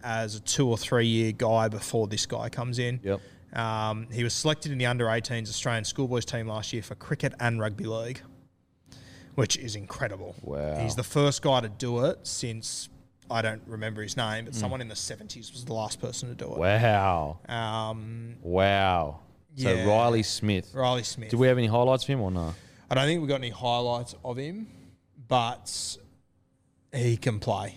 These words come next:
Speaker 1: He's a
Speaker 2: Wow.
Speaker 1: good one. He, um, yeah, I, I, I actually ran into him a, a f-, a few weeks ago at a thing, and a really down-to-earth,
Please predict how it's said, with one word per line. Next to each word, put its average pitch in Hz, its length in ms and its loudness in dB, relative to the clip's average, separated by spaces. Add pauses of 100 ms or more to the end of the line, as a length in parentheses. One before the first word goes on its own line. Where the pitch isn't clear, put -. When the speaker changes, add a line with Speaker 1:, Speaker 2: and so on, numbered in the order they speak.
Speaker 1:
He's 110 300 -4
a 78 40 -4
Speaker 2:
Wow. 76 60 -6
Speaker 1:
good 85 120 -8
one. 104 280 -12
He, 113 260 -6
um, 107 640 -2 (140)
yeah, 107 220 -4
I, 135 300 2
I, 139 40 0 (380)
I 131 100 2
actually 113 260 -2 (640)
ran 127 160 4
into 127 220 -2
him 127 120 0
a, 127 60 0
a 135 100 -6
f-, - 180 -12
a - 60 -10
few 135 200 -4
weeks 123 260 -4
ago 127 220 0
at 127 60 -4
a 123 40 -8
thing, 127 260 -8
and 117 100 -6
a 113 40 -4
really 120 360 4
down-to-earth, 113 960 -4